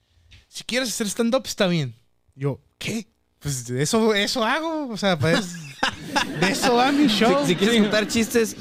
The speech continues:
Speaker 2: no hay pedo.
Speaker 1: Me dijo, "De-, si quieres, está bien. Pero mira, ese es un evento, todos mis empleados son hombres, este, y la neta contraté cariñosas."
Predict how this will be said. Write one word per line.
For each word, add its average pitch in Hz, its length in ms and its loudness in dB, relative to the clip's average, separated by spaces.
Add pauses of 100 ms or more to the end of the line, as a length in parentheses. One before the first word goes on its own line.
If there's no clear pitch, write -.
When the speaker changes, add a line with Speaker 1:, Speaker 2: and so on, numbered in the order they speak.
Speaker 2:
no 139 160 4
hay 175 100 2
pedo. 92 400 -2
Speaker 1:
Me 156 80 -16
dijo, 127 140 -16
"De-, 220 240 -8 (340)
si - 140 -12
quieres, 330 300 0
está 220 200 0
bien. 151 220 -2 (1700)
Pero 156 140 -4
mira, 160 260 0 (140)
ese 190 200 -2
es 202 100 -4
un 240 120 2
evento, 285 680 -2 (460)
todos 226 180 2
mis 185 140 2
empleados 180 320 2
son 220 160 0
hombres, 254 540 -2 (300)
este, 147 500 -6
y 165 100 -4
la 139 120 -2
neta 175 200 -2
contraté 170 720 -2 (580)
cariñosas." 160 840 -2